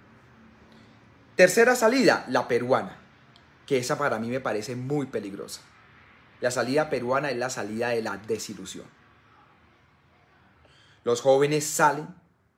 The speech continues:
eh, esos jóvenes tumban un presidente como Vizcarra, pasa de todo,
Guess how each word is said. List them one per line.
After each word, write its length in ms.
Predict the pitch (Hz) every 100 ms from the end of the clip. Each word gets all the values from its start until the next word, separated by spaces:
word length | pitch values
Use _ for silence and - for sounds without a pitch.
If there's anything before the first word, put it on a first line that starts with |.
| _ _ _ _ _ _ _ _ _ -
eh, 960 | 120 113 113 110 104 104 104 98 95
esos 260 | 131 135 131
jóvenes 840 | 135 131 131 127 123 120 - _ _ _ _ _ _ _ _ _ _ _
tumban 340 | 180 165 143
un 120 | 131 123
presidente 520 | 131 127 110 107 117
como 200 | 117 98
Vizcarra, 540 | 98 - 131 127 185 180 _ _ _ _ _ _ _ _ _ _ _ _ _ _ _ _ _ _ _ _ _ _ _ _ -
pasa 260 | 160 147 143
de 120 | 131
todo, 320 | - 92 -